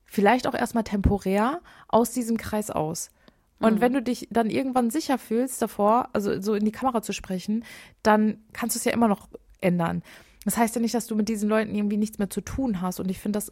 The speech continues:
Speaker 1: ist auch völlig legitim, diese Menschen aus diesem Teil des Lebens dann erstmal auszuschließen, wenn man's andererseits sonst gar nicht tun würde.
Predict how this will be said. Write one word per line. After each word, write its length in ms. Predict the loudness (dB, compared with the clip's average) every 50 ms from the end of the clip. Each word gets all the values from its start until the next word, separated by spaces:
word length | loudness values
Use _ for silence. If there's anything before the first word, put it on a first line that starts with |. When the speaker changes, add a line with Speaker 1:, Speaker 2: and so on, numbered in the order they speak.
| -10 -8
Speaker 1:
ist 140 | -6 -4
auch 100 | -4 -6
völlig 420 | -6 -8 -2 0 0 0 0 -2 -2
legitim, 480 | -6 -6 -6 -6 -8 -6 -6 -4 -4 -4
diese 160 | -2 -2 -2
Menschen 320 | -2 -2 -4 -4 -6 -6
aus 220 | -4 -4 -6 -6 -6
diesem 340 | -6 -6 -6 -4 -6 -8 -8 _ _ -14
Teil 240 | -4 0 0 2 2
des 160 | 0 -4 -4
Lebens 340 | -4 -4 -2 -2 -4 -6 -4
dann 220 | -4 -2 -2 -2 -4 -6 -12 -20 _ _ _ 0
erstmal 560 | 2 2 2 2 0 -4 -4 -2 0 0 2
auszuschließen, 840 | 0 0 -2 -4 -6 -10 -10 -8 -6 -4 -4 -4 -4 -4 -4 -4 -4 -8 -16 -20 -20 -20 _ _ _
wenn 180 | 2 2 4 4
man's 300 | 4 2 0 -2 -6 -10 _ -20 _ _ _ _ _ _
andererseits 1200 | 2 2 2 4 2 0 0 0 -4 -4 0 2 2 2 2 0 0 0 2 2 2 0 -4 -4
sonst 280 | -2 -2 -2 -2 -4 -2
gar 140 | 0 0 2
nicht 160 | 2 0 -2
tun 240 | -4 -4 -4 -4 -4
würde. 280 | -4 -4 -4 -4 -8